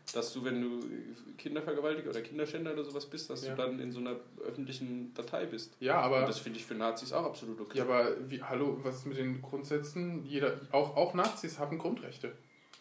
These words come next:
Speaker 1: Ja, aber ein Mensch, der selber nicht für die Grundrechte einsteht für andere, der hat seine eigenen dann auch verwirkt.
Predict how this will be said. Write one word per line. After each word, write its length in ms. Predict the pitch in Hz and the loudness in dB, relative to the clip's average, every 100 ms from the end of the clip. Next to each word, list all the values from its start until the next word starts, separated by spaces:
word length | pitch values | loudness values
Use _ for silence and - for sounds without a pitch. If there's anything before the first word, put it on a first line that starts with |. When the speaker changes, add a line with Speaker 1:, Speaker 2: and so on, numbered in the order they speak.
| - - - | -20 -16 0
Speaker 1:
Ja, 180 | 127 165 | 4 6
aber 300 | 160 143 127 | 6 4 2
ein 160 | 127 | 2
Mensch, 300 | 127 139 135 | 4 4 4
der 160 | - 135 | 4 4
selber 340 | 127 147 165 156 | 6 4 4 0
nicht 260 | 160 - - - | -2 -6 -12 -10
für 160 | - | -8
die 100 | 135 | -6
Grundrechte 500 | 131 151 135 143 - | -4 -4 -2 -2 0
einsteht 500 | - - - - 143 | 0 0 -2 -4 -4
für 140 | - - | -2 0
andere, 340 | 113 120 127 | 0 0 -2
der 120 | 123 120 | -2 -4
hat 140 | 123 | -2
seine 260 | 127 120 120 | 0 2 2
eigenen 300 | 123 127 127 | 2 0 0
dann 140 | 127 | -2
auch 140 | - | -4
verwirkt. 520 | - 110 107 107 - | -8 -10 -8 -10 -10